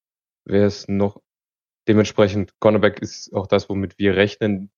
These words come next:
dass die Vikings das im Draft nehmen. Äh, Gladney habe ich bei weitem nicht in der ersten Runde. Also ich sehe den irgendwo in der zweiten,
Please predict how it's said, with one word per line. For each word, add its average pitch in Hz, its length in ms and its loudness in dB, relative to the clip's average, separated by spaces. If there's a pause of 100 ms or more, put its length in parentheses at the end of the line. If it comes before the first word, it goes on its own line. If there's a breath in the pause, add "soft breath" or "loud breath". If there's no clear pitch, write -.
(160)
dass 98 220 -12
die 92 120 -16
Vikings 95 420 -2
das - 140 -8
im 90 100 -8
Draft - 280 -6
nehmen. 123 480 2 (1040)
Äh, 104 180 4
Gladney 117 460 4
habe 110 240 4
ich - 160 -6
bei 95 120 0
weitem 123 280 2
nicht 135 140 -4
in 135 60 -6
der 120 120 0
ersten 127 260 -4
Runde. 139 380 -8 (1700)
Also 98 160 -6
ich 92 160 -10
sehe 113 160 0
den 104 160 0
irgendwo 107 760 0 (220)
in 107 140 -2
der 101 140 2
zweiten, 101 680 -2